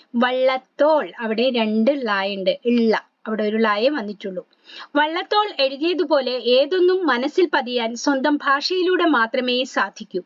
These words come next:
ആശയങ്ങൾ ഹൃദയത്തിൽ പതിയണമെങ്കിൽ അത് മാതൃഭാഷയിൽ നിന്നു തന്നെ വ-, മാതൃഭാഷയിലൂടെയുള്ള പഠനം കുട്ടിയുടെ സാംസ്കാരിക അടിത്തറ ശക്തിപ്പെടുത്തും.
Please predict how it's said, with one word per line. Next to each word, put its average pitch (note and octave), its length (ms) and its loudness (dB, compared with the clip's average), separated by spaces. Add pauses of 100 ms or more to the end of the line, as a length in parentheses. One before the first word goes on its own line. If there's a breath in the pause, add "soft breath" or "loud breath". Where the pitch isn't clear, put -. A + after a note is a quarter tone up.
(460 loud breath)
ആശയങ്ങൾ C#4 600 0 (100)
ഹൃദയത്തിൽ C#4+ 600 0
പതിയണമെങ്കിൽ B3+ 800 2 (400)
അത് A3 140 0
മാതൃഭാഷയിൽ C4 920 -2
നിന്നു A#3 220 4 (140)
തന്നെ A3+ 360 0 (480)
വ-, G3 120 -2 (2750 loud breath)
മാതൃഭാഷയിലൂടെയുള്ള C4 1300 2 (120)
പഠനം G#3 440 -2 (100)
കുട്ടിയുടെ C4 540 -2
സാംസ്കാരിക D4+ 800 -4 (160)
അടിത്തറ A3 600 -2
ശക്തിപ്പെടുത്തും. A#3 840 -4